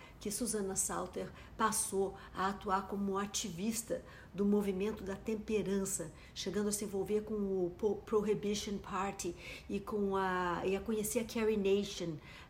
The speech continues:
que é uma mulher de fibra, nós já falamos dela aqui. O, o movimento temperança, vocês se lembram, é, atribuía as mazelas da sociedade ao consumo de álcool e pretendia proibir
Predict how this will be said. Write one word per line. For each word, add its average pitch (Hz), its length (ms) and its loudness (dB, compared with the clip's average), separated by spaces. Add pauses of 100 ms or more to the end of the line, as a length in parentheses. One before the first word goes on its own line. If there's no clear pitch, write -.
(160)
que 185 200 4
é 180 100 4
uma 180 140 2
mulher 185 240 2
de 220 120 -2
fibra, 202 340 2
nós 175 160 -4
já 175 80 -6
falamos 185 380 -4
dela 185 280 -2
aqui. - 320 -8 (640)
O, 170 420 2
o 220 40 2
movimento 208 400 8
temperança, 202 520 0
vocês 202 220 -2
se 214 180 -6
lembram, 170 540 4 (440)
é, 190 160 -2
atribuía 214 1000 4 (380)
as 202 160 2
mazelas 190 840 4
da 165 120 -2
sociedade 165 840 0 (300)
ao 233 160 6
consumo 226 480 2
de 214 160 2
álcool 196 420 2 (260)
e 220 60 0
pretendia 220 840 6 (1400)
proibir 254 840 8